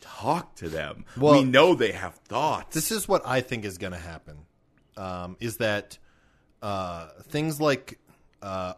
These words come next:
Speaker 2: anarchy farming are gonna be a lot more popular in this world.
Speaker 1: Anarchy farming? Just
Speaker 2: Yeah.
Speaker 1: when you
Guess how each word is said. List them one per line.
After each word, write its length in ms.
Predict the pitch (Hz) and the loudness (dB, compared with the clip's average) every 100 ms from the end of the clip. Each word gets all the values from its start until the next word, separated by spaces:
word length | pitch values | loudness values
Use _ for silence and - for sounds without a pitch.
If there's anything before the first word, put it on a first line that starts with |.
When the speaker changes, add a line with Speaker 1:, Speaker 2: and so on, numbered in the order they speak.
| - 113 | -12 -8
Speaker 2:
anarchy 420 | 113 117 113 - 98 | -4 -2 -2 -4 -10
farming 380 | - 98 95 95 | -6 -4 -4 -6
are 80 | |
gonna 200 | 90 92 | -6 -8
be 100 | 92 | -8
a 60 | 92 | -8
lot 280 | 87 90 90 | -6 -6 -6
more 180 | 92 85 | -8 -8
popular 560 | - 92 - 90 85 | -8 -10 -10 -10 -10
in 120 | 82 | -12
this 200 | 80 78 | -12 -14
world. 300 | 87 78 67 65 - | -16 -18 -18 -20 -16
Speaker 1:
Anarchy 400 | 80 85 - 117 | -10 -10 -10 -10
farming? 420 | 110 110 120 123 | -8 -8 -8 0
Just 80 | 156 | 6
Speaker 2:
Yeah. 160 | 180 | 6
Speaker 1:
when 80 | 98 | 6
you 60 | 87 | -2